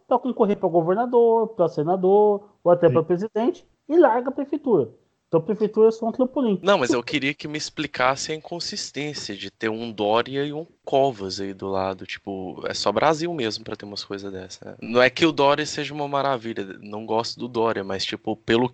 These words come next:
Speaker 3: que ele falava, que ele defendia, e tem o, o Covas fazendo, falando, propõe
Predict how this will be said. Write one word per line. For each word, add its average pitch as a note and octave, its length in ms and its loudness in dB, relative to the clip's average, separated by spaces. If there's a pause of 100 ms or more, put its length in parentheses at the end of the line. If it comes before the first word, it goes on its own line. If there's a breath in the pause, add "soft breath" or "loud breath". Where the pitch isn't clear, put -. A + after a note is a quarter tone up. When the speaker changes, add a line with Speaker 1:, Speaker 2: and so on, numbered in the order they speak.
(100)
Speaker 3:
que C3+ 100 0
ele A2+ 80 -2
falava, G2 340 2
que - 120 -12
ele G2+ 80 -12
defendia, G2+ 760 -6
e F#2+ 120 -6
tem G2+ 280 -4
o, G2 200 -6
o G2+ 60 -12
Covas F#2+ 380 -2
fazendo, G2 440 -4 (720)
falando, G2+ 340 2 (380)
propõe G#2 560 2